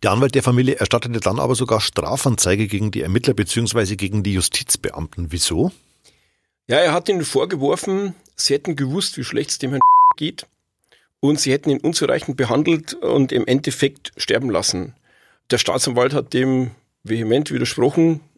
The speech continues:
Speaker 2: Staatsanwaltschaft Regensburg hat da eingehend Stellung genommen dazu. Unter anderem wird der Chefarzt des Kammerkrankenhauses zitiert, der ihn nach dem ersten Herzanfall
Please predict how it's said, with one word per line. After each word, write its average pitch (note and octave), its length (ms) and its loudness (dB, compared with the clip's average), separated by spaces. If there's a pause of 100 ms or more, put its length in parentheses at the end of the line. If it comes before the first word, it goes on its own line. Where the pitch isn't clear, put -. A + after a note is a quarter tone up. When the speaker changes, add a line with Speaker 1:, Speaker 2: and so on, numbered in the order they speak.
Speaker 2:
Staatsanwaltschaft A#2 680 -2
Regensburg B2+ 460 -2
hat A#2 220 -2
da A2+ 100 4
eingehend B2+ 480 0
Stellung C3+ 320 2
genommen A2+ 320 0
dazu. C3 440 0 (420)
Unter B2 260 2
anderem C#3 400 4
wird C3+ 220 0
der A#2+ 60 2
Chefarzt - 500 -2
des - 100 0
Kammerkrankenhauses A#2 960 0
zitiert, C#3+ 560 -2
der A#2+ 220 2
ihn B2+ 160 0
nach B2 200 0
dem - 200 -4
ersten A#2 380 -2
Herzanfall A#2+ 760 -2